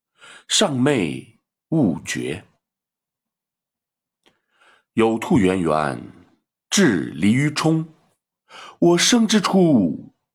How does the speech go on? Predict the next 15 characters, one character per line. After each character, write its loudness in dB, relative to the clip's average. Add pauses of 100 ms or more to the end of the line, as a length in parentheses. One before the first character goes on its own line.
尚 -6
无 -2
功； -2 (680)
我 2
生 0
之 -4
后， -2 (400)
逢 -4
此 0
百 -6 (260)
凶。 -2 (720)
上 -4
昧 -4 (420)
勿 0
聪。 -4